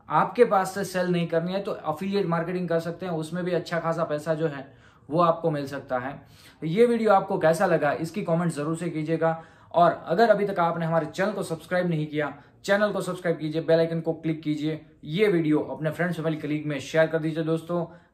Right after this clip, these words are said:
क्या पता कौन सी tips कब किसके लिए काम में आ जाए, तो वीड-, ये वीडियो जरूर से शेयर कर दीजिएगा, और वीडियो अगर अच्छा लगता है लाइक कर दीजिए, आपके लिए तो हम वीडियो बनाते हैं दोस्तों। और याद रखिए दोस्तों, मैं हूं पार्थ जोशी और आप देख रहे हैं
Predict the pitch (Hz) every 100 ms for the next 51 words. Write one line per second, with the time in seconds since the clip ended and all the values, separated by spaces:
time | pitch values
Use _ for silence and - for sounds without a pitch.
0 | _ 156 165 160 170 165 156 170 180 202
1 | - 175 175 - _ _ 160 175 156 -
2 | 160 - 165 165 160 147 160 156 156 151
3 | 160 170 - - - 156 220 202 - 170
4 | 202 196 190 143 170 170 160 175 170 170
5 | 170 170 175 170 180 175 - _ _ 170
6 | 180 135 143 175 190 160 156 156 165 165
7 | 170 165 165 160 135 131 151 156 151 156
8 | 156 139 151 165 160 160 160 151 143 156
9 | 156 160 175 175 175 180 185 - - -
10 | _ 156 165 - - 131 127 175 196 196
11 | 190 190 190 185 202 175 - - 131 185
12 | 202 196 190 156 185 185 185 - 139 156
13 | 156 165 170 165 170 170